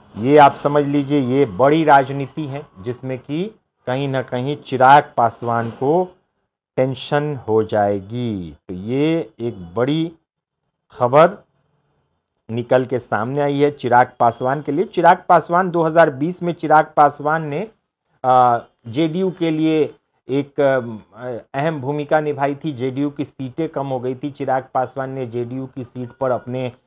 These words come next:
उम्मीदवार, लोजपा के उम्मीदवार को खड़ा कर दिया था, जिससे कई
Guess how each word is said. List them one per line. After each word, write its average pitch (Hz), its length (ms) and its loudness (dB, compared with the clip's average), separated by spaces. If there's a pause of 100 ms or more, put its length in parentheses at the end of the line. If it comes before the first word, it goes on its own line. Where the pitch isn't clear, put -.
(200)
उम्मीदवार, 127 520 0
लोजपा 123 440 -4
के 123 140 -10
उम्मीदवार 120 440 -4
को 123 120 -10
खड़ा 123 340 -4
कर 127 200 -8
दिया 120 220 -6
था, 147 160 -8
जिससे 123 320 -10
कई 139 520 -6